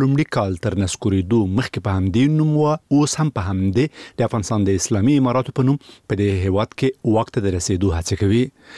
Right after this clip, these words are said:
د افغانستان د اسلامي اماراتو په استازیتوب دغه کس چې نوم یې نه دی ښودل شوی وایي، فیصله وشوه چې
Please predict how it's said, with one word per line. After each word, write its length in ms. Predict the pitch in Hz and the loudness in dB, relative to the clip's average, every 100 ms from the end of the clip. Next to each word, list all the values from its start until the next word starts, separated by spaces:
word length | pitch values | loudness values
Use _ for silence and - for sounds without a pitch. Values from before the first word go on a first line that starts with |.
| - - - 123 | -16 -16 -2 0
د 100 | 120 131 | 2 0
افغانستان 400 | 127 120 131 127 | -2 -2 0 0
د 100 | 123 | 0
اسلامي 320 | - 123 123 120 | 0 0 2 2
اماراتو 340 | 110 113 110 113 | 2 0 -2 -2
په 140 | 110 | -2
استازیتوب 600 | - 107 101 95 123 - 117 | -2 -2 -2 0 -2 0 -2
دغه 160 | 101 98 | -2 -2
کس 160 | 120 - | -4 -4
چې 480 | - 113 101 127 104 | -2 -2 -2 -2 0
نوم 160 | 104 | 2
یې 80 | 98 104 | 2 2
نه 80 | 120 | 2
دی 60 | 123 | 2
ښودل 260 | 135 127 120 | 0 0 0
شوی 220 | 135 127 123 | 0 2 2
وایي، 180 | 120 131 - - - - | 0 -2 -8 -20 -6 -2
فیصله 340 | 127 143 147 | 0 0 0
وشوه 220 | 143 139 | 0 -2
چې 60 | - | -2